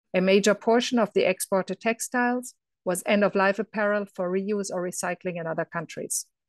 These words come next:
The remaining recovered textiles were either refurbished into wiping cloths for industrial use or recycled into fibers to be used in industrial applications or for the manufacture of floor coverings.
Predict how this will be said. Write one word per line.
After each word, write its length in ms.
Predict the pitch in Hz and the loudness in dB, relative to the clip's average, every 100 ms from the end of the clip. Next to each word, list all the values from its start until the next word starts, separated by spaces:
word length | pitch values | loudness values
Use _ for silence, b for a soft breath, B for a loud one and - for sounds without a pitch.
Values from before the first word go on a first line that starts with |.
| _ _ _ _ - | _ _ _ _ 2
The 100 | 170 | 4
remaining 500 | 180 185 208 233 220 | 6 6 6 6 6
recovered 480 | 185 - 180 180 - | 2 0 -2 -2 0
textiles 600 | 226 - 240 233 240 - _ _ | -2 0 2 2 2 -4 _ _
were 100 | 185 | 0
either 260 | 202 185 190 | 2 2 2
refurbished 800 | 180 - 220 226 262 294 - - | 2 0 0 0 0 -4 -10 -18
into 240 | 185 175 185 | -16 -12 -2
wiping 380 | 180 185 214 202 | 0 0 -4 -6
cloths 380 | - 185 185 - | -4 -4 -4 -6
for 100 | 170 | -8
industrial 540 | 165 196 - 262 262 | -4 -6 -2 -2 0
use 360 | 254 262 254 - _ _ _ | 0 -2 -6 -14 _ _ _
or 140 | 202 190 | 0 4
recycled 680 | 185 - 202 214 - 247 240 - | 4 2 2 0 0 -2 -2 -8
into 240 | 196 185 | -6 -6
fibers 560 | - 202 208 233 247 247 _ _ _ | -2 2 4 2 0 -4 _ _ _
to 80 | 185 | -2
be 100 | 196 | -2
used 360 | 180 202 196 | 0 0 -2
in 120 | 202 185 | -4 -4
industrial 480 | 170 180 - 196 | -2 -4 -2 -4
applications 840 | 185 - 185 - 233 233 233 226 - _ _ | -4 -6 -8 -2 -2 0 -4 -4 -8 _ _
or 200 | 226 220 | 2 2
for 160 | 208 | 2
the 80 | 190 | 0
manufacture 640 | 180 180 185 190 185 - 175 | 0 -4 -2 -4 -4 -4 -4
of 140 | 170 | -4
floor 220 | - 160 | -6 -8
coverings. 640 | 160 156 151 - - - | -6 -6 -6 -8 -6 -8